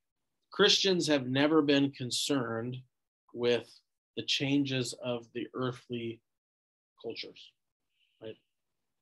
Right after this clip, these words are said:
Christianity wouldn't have lasted as long as it has if we were trying to conform to the cultures we were a part of. We're not trying to do that. In fact,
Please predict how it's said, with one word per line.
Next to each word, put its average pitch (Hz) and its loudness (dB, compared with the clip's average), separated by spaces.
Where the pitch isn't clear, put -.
Christianity 143 2
wouldn't 131 -4
have 117 -6
lasted 123 -4
as 110 -6
long 120 -4
as 139 -4
it 110 -6
has 113 -6
if - 2
we 135 -2
were 120 -2
trying 123 -4
to 117 -8
conform 117 -12
to - -16
the 113 -18
cultures 120 -12
we 117 -14
were 117 -14
a - -20
part - -20
of. - -20
We're 117 -4
not 147 0
trying 110 -8
to 113 -16
do 113 -8
that. 110 -6
In 107 -10
fact, 113 -10